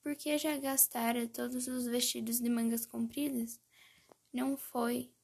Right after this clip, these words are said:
sentiu-se agarrado e acorrentado pelos braços de Dona Severina. Nunca vira outros tão bonitos e frescos. A educação que tivera não lhe permitia encará-los logo abertamente.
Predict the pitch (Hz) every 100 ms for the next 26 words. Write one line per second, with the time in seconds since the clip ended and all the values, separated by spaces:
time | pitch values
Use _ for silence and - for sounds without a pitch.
0 | _ _ - _ - 247 247 247 254 262
1 | - 269 277 240 240 240 240 233 240 240
2 | 277 - 247 247 247 254 247 233 226 233
3 | 233 240 240 226 214 226 - - 220 220
4 | 226 226 - 240 247 208 202 - - _
5 | - _ - - _ _ _ _ 285 330
6 | 339 262 247 262 247 - - 247 269 277
7 | - 277 294 285 254 247 269 294 - 226
8 | 220 - - - _ _ - - - 247
9 | 226 247 269 254 240 254 269 254 - 226
10 | 220 233 240 233 240 254 269 277 277 277
11 | 277 - 247 247 262 269 262 226 233 233
12 | 226 - - 240 233 240 233 233 262 247
13 | 226